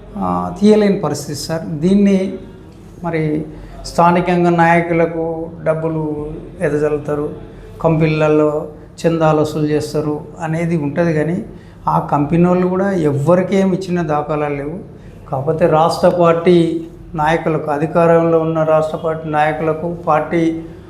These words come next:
ఆఫీసు విషయంలో రాష్ట్ర అధికారంలో ఉన్న పార్టీ ఆఫీసులో ఉన్న నాయకుల కోసం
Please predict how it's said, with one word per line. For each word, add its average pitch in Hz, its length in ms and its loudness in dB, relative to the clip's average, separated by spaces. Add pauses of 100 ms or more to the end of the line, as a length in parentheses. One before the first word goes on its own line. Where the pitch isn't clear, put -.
(200)
ఆఫీసు 165 800 2 (500)
విషయంలో 170 720 4 (180)
రాష్ట్ర 160 340 0 (100)
అధికారంలో 180 600 2
ఉన్న 175 140 2
పార్టీ 165 580 0 (240)
ఆఫీసులో 165 640 2
ఉన్న 160 220 0
నాయకుల 160 500 2
కోసం 175 460 -4